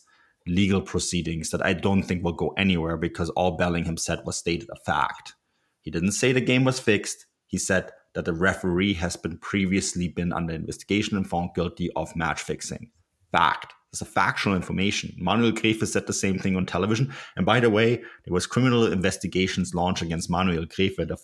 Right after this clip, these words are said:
like, one of the former best referees in German football as well, for saying something like that on Z D F,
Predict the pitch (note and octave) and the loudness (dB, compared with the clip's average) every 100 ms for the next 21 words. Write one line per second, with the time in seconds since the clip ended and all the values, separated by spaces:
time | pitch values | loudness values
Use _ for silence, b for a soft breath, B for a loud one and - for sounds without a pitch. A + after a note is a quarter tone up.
0 | - F2 E2 F2 F#2+ F#2 F#2 - F2+ E2 | -10 -8 -6 -2 -2 -2 -8 -4 -4 -2
1 | - F2+ - F2+ - E2+ E2+ E2 - F2+ | 0 0 0 -2 -2 -2 0 0 -2 -4
2 | F2 E2+ E2 F2+ E2 D#2+ F2 F#2+ F2+ E2+ | -2 -2 -4 -6 -4 -4 -2 0 0 0
3 | F#2 - G#2 G2 F#2+ F#2 F2+ F2 E2+ - | -4 2 4 4 2 0 -2 -4 -4 -4
4 | E2 - - E2+ - D2+ D2+ | -6 -6 -4 -4 -2 -2 -2